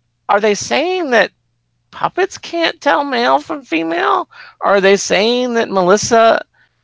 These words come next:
uh, that M-, McCarthy is ma-, is so masculine that you could confuse her for a man? I mean, I, I, I, I didn't understand that joke either. The, are, are puppets too dumb to know the difference between a man and a female? Do, do,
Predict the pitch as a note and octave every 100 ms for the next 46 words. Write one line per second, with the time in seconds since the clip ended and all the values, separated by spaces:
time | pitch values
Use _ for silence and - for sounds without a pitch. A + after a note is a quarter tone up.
0 | - F#3+ E3+ D#3+ D3+ - - E3 D#3 D#3+
1 | - G#3 A3+ A3 E3 C#3 - - _ _
2 | A2 A2 - - D#3 C3 - E3+ C3+ D3+
3 | - C4 B3 B3+ A3+ D#3+ D3+ - G#2 -
4 | _ _ _ _ - A2+ - C#3+ G3 B3+
5 | D4 E4+ D4+ E4+ D#4+ D#4+ E4 F4+ F4+ D#4+
6 | _ _ _ _ - G3 G#3+ G#3 G3+ G#3
7 | - G#3 A3 _ _ _ - F#3+ G3+ A#3
8 | A3+ A3+ - G3+ F#3 G3 D#3 F3 D3+ F#3+
9 | C3 A#2+ A#2+ C#3 C3 - _ _ _ _
10 | _ - D5 F3+ E3 D#3 F3 F#3 E3+ G#3
11 | D3+ D3 E3 D#3 B2 B2 E3 F#3+ D3 D3
12 | G#3 - - B3+ C4 C4 A#3+ B3+ C#4+ C#4+
13 | C#4 D4+ D#4+ E4 D#4+ - _ _ _ _
14 | _ - F#3 G#3+ F#3